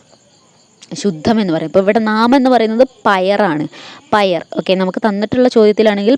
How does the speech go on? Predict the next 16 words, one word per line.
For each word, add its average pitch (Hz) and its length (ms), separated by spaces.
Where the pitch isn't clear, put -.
പയറാണ് 185 520
ഇവിടുത്തെ 165 280
നാമമായിട്ട് 185 680
വരുന്നത്. 160 460
ഏ, 196 120
അപ്പോൾ 220 380
ചെറു 233 540
എന്നുള്ളത് 202 360
എന്താണ്? 180 560
അതൊരു 226 320
പ്രകൃതിയാണ്. 185 960
അതൊരു 156 420
പ്രകൃതിയാണ്. 151 720
അതായത് 170 300
ഒരു 175 140
ധാതുവാണ്. 156 1160